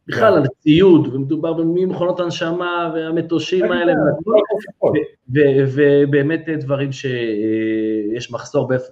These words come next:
Speaker 1: באופן כללי בעולם. אה, אני רק אומר תמיד, אני לא נכנס מוסרית לאף אחד, אני גם אומר, אבל אם עכשיו טוליק כן יקנה את אותו מלאי מסכות או לא, זה בטח לא הולך להשפיע על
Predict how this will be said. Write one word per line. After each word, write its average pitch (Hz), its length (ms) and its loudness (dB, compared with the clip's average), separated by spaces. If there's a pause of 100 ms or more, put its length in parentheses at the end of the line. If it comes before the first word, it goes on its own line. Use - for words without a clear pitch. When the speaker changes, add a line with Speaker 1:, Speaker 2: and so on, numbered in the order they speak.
Speaker 1:
באופן 131 220 -8
כללי 120 260 -6
בעולם. 117 460 2 (680)
אה, 104 40 -2 (720)
אני 139 140 4
רק 170 180 2
אומר 180 220 2
תמיד, 196 480 0 (1160)
אני 131 140 0
לא 156 80 4
נכנס 165 360 -2
מוסרית 147 540 0
לאף 147 260 0
אחד, 196 280 0 (360)
אני 151 100 0
גם 175 140 2
אומר, 180 280 0
אבל 156 240 -2 (220)
אם 156 140 2
עכשיו 185 280 2 (100)
טוליק 196 420 -4 (380)
כן 196 220 2
יקנה 190 240 0
את 175 80 0
אותו 165 200 0
מלאי 175 140 2
מסכות 175 460 -2
או 180 60 0
לא, 190 80 4
זה 160 120 0
בטח 175 260 -2
לא 170 40 2
הולך 165 180 2
להשפיע 151 360 2
על 143 100 4